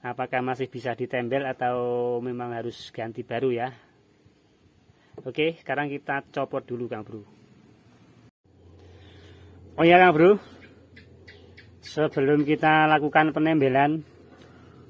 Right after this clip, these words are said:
terlebih dulu kita copot dulu bannya ya. Nah, ini saya sampaikan dulu, Kang Bro, bahwa untuk sebelum kita bongkar bannya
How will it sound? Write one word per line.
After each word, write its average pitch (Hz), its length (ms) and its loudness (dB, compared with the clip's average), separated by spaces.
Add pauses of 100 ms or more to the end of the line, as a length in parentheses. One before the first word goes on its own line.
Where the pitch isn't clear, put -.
(240)
terlebih 135 400 2
dulu 139 320 2
kita 131 480 -2
copot 135 320 -4
dulu 135 240 -2
bannya 123 240 -6
ya. 110 200 -8 (2000)
Nah, 127 160 -4
ini 160 480 0 (1700)
saya 156 560 2
sampaikan 156 480 2
dulu, 143 240 2
Kang 135 160 -2
Bro, 135 240 0 (480)
bahwa 127 320 0
untuk 131 320 -2
sebelum 127 400 -4
kita 127 480 0
bongkar 127 400 -4
bannya 131 480 -2